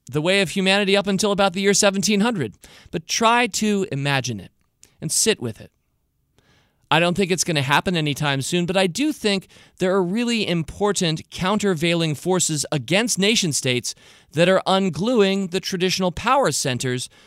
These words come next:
around centralized governments. And I've thought these thoughts for some years now, and at least from my vantage point, they're becoming more and more relevant. So two key forces of our time that are perhaps most in evidence in the U S, and this is easiest to see as an American,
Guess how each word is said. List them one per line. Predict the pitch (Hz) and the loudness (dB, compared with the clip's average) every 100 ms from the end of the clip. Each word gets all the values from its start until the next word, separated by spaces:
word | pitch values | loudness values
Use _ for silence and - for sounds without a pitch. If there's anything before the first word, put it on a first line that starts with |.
| _ _ - | _ _ -4
around | 139 147 147 156 | 0 2 2 0
centralized | - 135 - 139 127 131 120 | 0 -2 -2 -2 0 -2 -2
governments. | 185 202 175 147 - - - _ | -2 0 0 -4 -6 -16 -20 _
And | 170 | -2
I've | 180 175 | 0 2
thought | 196 233 | 2 2
these | 277 240 - | 2 -4 0
thoughts | 170 165 | 2 0
for | - 165 | -2 -2
some | 180 170 | 0 0
years | 160 160 | 0 0
now, | 143 147 | 0 0
and | 147 | 0
at | |
least | 127 208 | -2 -2
from | 185 170 | -2 0
my | 226 226 | 2 2
vantage | 151 135 123 | 0 -2 -2
point, | 143 139 - - _ | -4 -4 -6 -20 _
they're | - 180 208 | -2 0 0
becoming | 202 180 165 151 | -2 -2 0 0
more | 143 156 175 - | 2 2 0 -2
and | 147 131 | -2 -2
more | 123 123 123 120 _ - | -2 -2 -4 -8 _ -6
relevant. | 135 135 123 104 - - _ _ _ _ _ _ _ _ _ _ | -2 -2 -4 -10 -16 -20 _ _ _ _ _ _ _ _ _ _
So | - | 0
two | 180 - - 320 | 0 0 0 0
key | - 240 214 | -2 -2 -2
forces | - 180 180 - 151 131 | -2 -2 0 0 -2 -2
of | 135 | 0
our | 135 127 | 0 0
time | - 156 147 143 | -2 -2 0 0
that | 135 | -2
are | 135 | -4
perhaps | - 147 139 | -2 -2 -2
most | 135 131 156 202 214 - - | -2 0 2 2 2 -4 -4
in | 143 - | -4 0
evidence | 151 143 123 113 - | 0 0 -2 -4 -8
in | - 123 | -6 -2
the | 127 | 0
U | 139 131 | 0 0
S, | 123 - | -2 -4
and | 131 | -4
this | 143 135 | -2 -4
is | 131 | -2
easiest | 180 156 156 139 | -2 0 0 -2
to | 127 | -2
see | - 139 | 0 0
as | 123 | 0
an | 131 | 2
American, | 175 214 135 117 | 2 2 2 -4